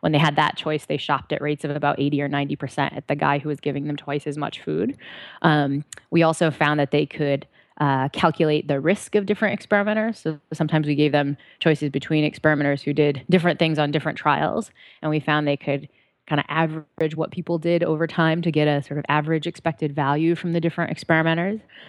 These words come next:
Um, it, it was pretty remarkable, particularly when dealing with, um, kind of output and price, is that the monkeys seem to do exactly what we would expect of human traders. Um, my, my colleague Keith is fond of saying that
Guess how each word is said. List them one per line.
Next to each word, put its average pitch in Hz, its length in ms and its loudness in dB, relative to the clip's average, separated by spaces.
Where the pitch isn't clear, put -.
Um, 151 420 2
it, - 180 0
it 180 80 0
was 185 140 2
pretty 269 280 0
remarkable, 170 560 2
particularly 175 640 2
when 151 140 2
dealing 156 320 4
with, 147 180 0
um, 151 300 2
kind 147 160 4
of 135 160 0
output 170 320 2
and 139 100 -6
price, 156 460 2
is 147 60 -14
that 156 120 -10
the 160 80 -4
monkeys 160 460 -4
seem 214 240 -2
to 180 120 -4
do 156 160 -2
exactly 151 460 2
what 147 120 -2
we 147 100 0
would - 100 -2
expect - 420 -4
of 165 100 -6
human 156 260 -6
traders. 143 480 -6
Um, 143 320 0
my, 151 280 0
my 151 120 -2
colleague 143 280 2
Keith - 280 -2
is 135 120 -2
fond 143 240 2
of 135 60 -6
saying 139 300 2
that 135 140 -2